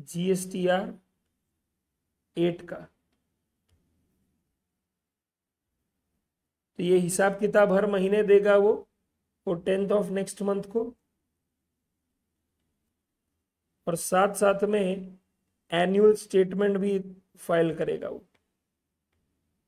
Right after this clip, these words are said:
ओके, तो एफ़वाई ट्वेंटी थ्री ट्वेंटी फ़ोर है, उसका वो करेगा थर्टी फर्स्ट December दो हज़ार चौबीस को file,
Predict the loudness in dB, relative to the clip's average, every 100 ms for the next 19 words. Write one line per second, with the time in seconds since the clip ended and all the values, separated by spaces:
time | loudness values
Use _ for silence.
0 | _ _ _ _ _ _ _ _ _ _
1 | -6 -4 0 0 -2 -8 _ _ _ _
2 | _ _ _ -6 0 0 0 -2 2 2
3 | 2 -2 -10 _ _ _ -4 -2 -2 -4
4 | -4 -4 -2 -2 0 -4 4 6 6 2
5 | -2 _ _ _ _ _ _ _ _ _
6 | _ _ -10 -10 -2 2 2 2 -2 0
7 | -4 -4 -4 -4 -4 -4 -6 -6 -6 -4
8 | -4 -2 -2 0 -2 -2 -2 -2 -4 -8
9 | -10 -10 -16